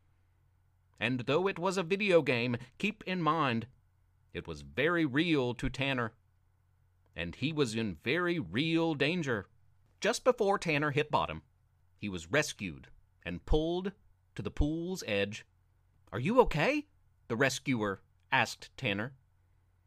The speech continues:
"Max?" Tanner replied. "We have to stop meeting like this," Max whispered.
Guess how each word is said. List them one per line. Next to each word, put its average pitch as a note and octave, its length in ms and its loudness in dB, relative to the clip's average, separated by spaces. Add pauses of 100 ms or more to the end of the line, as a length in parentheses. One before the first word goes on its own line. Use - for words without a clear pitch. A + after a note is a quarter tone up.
(880)
"Max?" - 680 -2 (800)
Tanner G#2 460 -2 (160)
replied. G2+ 520 -2 (2000)
"We B2 120 -2
have D3+ 200 2
to D3 80 -6
stop B2+ 260 0
meeting D3 380 0
like F#2 240 -4
this," F#2 300 -2 (160)
Max - 360 -4 (240)
whispered. A2+ 480 -4